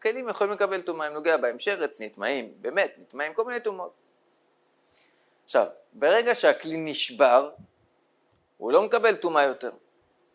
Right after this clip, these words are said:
עכשיו, אם יש לו חור, מקבל טומאה או לא מקבל טומאה? תלוי מה הגודל של החור. עכשיו,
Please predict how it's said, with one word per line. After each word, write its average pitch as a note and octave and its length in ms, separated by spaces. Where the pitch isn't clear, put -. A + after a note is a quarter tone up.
עכשיו, - 160
אם A3+ 80
יש B3 200
לו G#3+ 80
חור, D3+ 460
מקבל D#3+ 240
טומאה A3+ 300
או G3 80
לא F#3 120
מקבל C3+ 320
טומאה? A2+ 340
תלוי F#3+ 280
מה F#3+ 180
הגודל D#3+ 380
של C3+ 200
החור. A2+ 400
עכשיו, B2+ 320